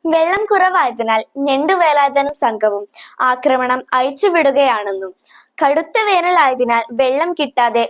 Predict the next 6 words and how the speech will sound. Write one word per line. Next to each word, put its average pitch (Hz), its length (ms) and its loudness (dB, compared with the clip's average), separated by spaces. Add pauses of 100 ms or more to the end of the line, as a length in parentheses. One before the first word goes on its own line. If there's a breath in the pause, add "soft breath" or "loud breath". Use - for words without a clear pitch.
(120)
പക്ഷിക്കൂട്ടങ്ങൾ 254 840 0 (140)
കൂട്ടത്തോടെ 370 640 -2
നശിക്കുമെന്ന് 277 840 -2 (420 loud breath)
ഭയമുണ്ടെന്ന് 269 840 0 (140)
പക്ഷി 254 320 -2
നേതാവ് 240 460 2